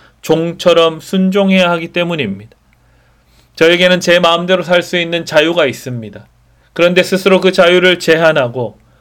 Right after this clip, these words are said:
아직 잘 걷지도 못하고 말도 못하는 이 연약한 생명체에 맞춰서 구체적으로 삶을 재구성하게 됩니다.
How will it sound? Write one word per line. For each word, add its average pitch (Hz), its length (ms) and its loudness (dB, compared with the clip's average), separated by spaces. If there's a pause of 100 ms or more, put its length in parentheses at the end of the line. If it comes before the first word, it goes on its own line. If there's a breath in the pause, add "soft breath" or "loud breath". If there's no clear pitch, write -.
(160)
아직 156 300 0
잘 160 180 0
걷지도 180 520 0
못하고 175 460 0
말도 160 380 2
못하는 175 440 -2
이 170 140 -2
연약한 175 440 2
생명체에 190 760 -2
맞춰서 127 680 -4 (320 soft breath)
구체적으로 165 720 2
삶을 156 420 -2
재구성하게 156 680 -2
됩니다. 98 480 -10